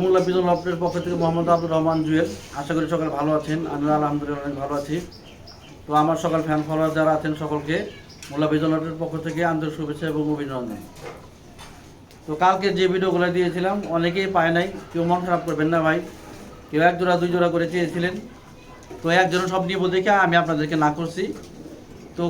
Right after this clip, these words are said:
কবুতর আমার হিউজ পরিমাণ কবুতর, ভালো ভালো লাইনের কবুতর আছে। একটা কথা মনে রাখবেন ভাই, আপনাদের অবস্থা হচ্ছে এরকম,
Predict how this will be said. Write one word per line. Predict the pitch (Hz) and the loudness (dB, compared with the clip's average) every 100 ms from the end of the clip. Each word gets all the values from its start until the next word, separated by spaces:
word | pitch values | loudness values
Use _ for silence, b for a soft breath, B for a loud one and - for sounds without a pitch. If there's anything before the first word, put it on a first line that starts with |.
| 170 | 0
কবুতর | 202 196 196 180 | 0 2 6 6
আমার | 175 165 | 6 2
হিউজ | 175 185 190 | 2 0 0
পরিমাণ | 196 185 180 | 0 0 0
কবুতর, | 185 180 165 143 | 2 2 2 2
ভালো | 165 | 2
ভালো | 165 165 | 2 2
লাইনের | 165 165 160 | 2 0 -2
কবুতর | 170 175 156 | -4 -2 -2
আছে। | 143 175 208 - - - - 220 196 - - - | -2 -4 -6 -10 -14 -14 -14 -14 -16 -18 -14 -6
একটা | 160 196 | -4 0
কথা | 208 202 | 0 2
মনে | 208 202 | 2 2
রাখবেন | 170 175 170 | 2 2 4
ভাই, | 156 180 - - - - - - - - 226 196 | 2 0 -6 -14 -14 -14 -10 -10 -10 -8 0 0
আপনাদের | 202 208 220 | 2 2 2
অবস্থা | 208 208 | 2 0
হচ্ছে | 208 208 | 2 2
এরকম, | 202 170 147 | 2 2 0